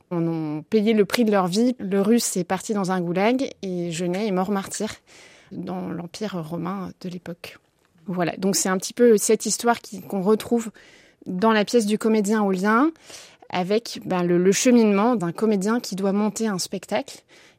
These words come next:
et qui va être saisi par son texte.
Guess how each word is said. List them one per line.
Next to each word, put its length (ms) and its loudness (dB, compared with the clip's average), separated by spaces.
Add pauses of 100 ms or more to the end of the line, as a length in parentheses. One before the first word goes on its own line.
et 120 -2
qui 240 -6
va 220 0
être 240 -8
saisi 360 0
par 220 -4
son 160 -4
texte. 460 -6